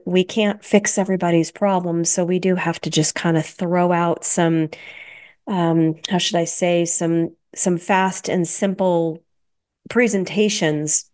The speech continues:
of detox when we're talking about it. But the fact of the matter is, is that the process of detoxification, it's complicated, guys. It, it's not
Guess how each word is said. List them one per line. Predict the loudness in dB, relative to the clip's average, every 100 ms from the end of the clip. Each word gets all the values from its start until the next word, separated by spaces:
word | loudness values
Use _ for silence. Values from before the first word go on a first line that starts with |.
| _ _ _ _ -4
of | -2 2
detox | 0 0 -2 -2 -2
when | 0
we're | 0
talking | -2 -4 -2 0 0
about | 0 0
it. | 0 0 -2 -6 -14 -14 -16 -16 -4
But | -2 0
the | -2
fact | -2 0 0 0 0
of | 2
the | 2
matter | 2 2 2 0 0
is, | 0 2 2 0
is | -4 -2
that | -2
the | -2
process | -4 -2 0 0 0 0
of | 0
detoxification, | 0 0 -2 -2 -2 -2 -2 -2 0 0 -2 2 2 4 2 -2 -2 -6 -8 _ -20 -20 _ _ _ _
it's | 0 0 -2
complicated, | -6 -2 0 0 -2 0 0 -2 -6 _ _
guys. | 0 2 2 -2 -4 0
It, | 0 0
it's | -4 -2 -2
not | 0 0 -2 -8